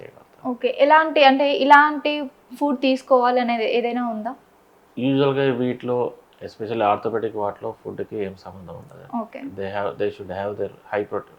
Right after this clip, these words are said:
Speaker 1: యూజువల్‌గా హై ప్రోటీన్ డైట్ చెప్తాం అందరికీ, ఎందుకంటే మజిల్స్లో వీటన్నిటిలో ఇంజరీస్లో ప్రోటీన్స్ ఉంటాయి కాబట్టి usually recommend high protein diet. Or else they can ta-, take routinely whatever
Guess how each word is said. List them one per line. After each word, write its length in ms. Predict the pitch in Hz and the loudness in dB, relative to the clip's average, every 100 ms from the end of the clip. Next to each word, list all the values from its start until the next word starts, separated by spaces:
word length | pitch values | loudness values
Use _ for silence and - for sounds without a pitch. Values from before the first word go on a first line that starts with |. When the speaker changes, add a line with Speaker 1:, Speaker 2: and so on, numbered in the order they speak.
| - | -16
Speaker 1:
యూజువల్‌గా 300 | 95 95 120 | -12 -6 -4
హై 120 | 123 120 | -2 -4
ప్రోటీన్ 300 | 120 127 120 | -8 -10 -10
డైట్ 200 | 120 110 | -8 -10
చెప్తాం 260 | - 107 | -10 -10
అందరికీ, 440 | 104 101 107 131 190 _ _ _ _ 98 | -8 -8 -10 -12 -18 _ _ _ _ -10
ఎందుకంటే 340 | 110 113 107 | -4 -2 -2
మజిల్స్లో 520 | 101 101 107 - 107 | -4 -6 -8 -8 -6
వీటన్నిటిలో 560 | 104 101 95 104 98 98 | -4 -4 -8 -10 -10 -10
ఇంజరీస్లో 440 | 92 92 98 - | -10 -12 -12 -16
ప్రోటీన్స్ 420 | 98 92 98 90 | -12 -12 -12 -14
ఉంటాయి 220 | - - 90 | -12 -12 -12
కాబట్టి 400 | 98 - - - _ _ _ _ _ - | -14 -16 -20 -20 _ _ _ _ _ -8
usually 240 | 113 131 127 | -2 0 0
recommend 400 | 117 113 113 113 | 0 -4 -6 -6
high 120 | 101 98 | -6 -6
protein 240 | 95 - 92 | -8 -10 -12
diet. 260 | 117 - _ _ _ _ _ _ - | -12 -16 _ _ _ _ _ _ -4
Or 140 | 123 127 | -2 0
else 180 | 143 139 | -2 -6
they 200 | - 113 | -4 -2
can 180 | 120 110 | -2 0
ta-, 280 | 110 113 - - | 2 2 0 -6
take 160 | 107 107 | -6 -6
routinely 640 | - 107 - 104 107 110 101 | -6 -8 -6 -10 -10 -10 -10
whatever 360 | 92 95 95 | -8 -8 -10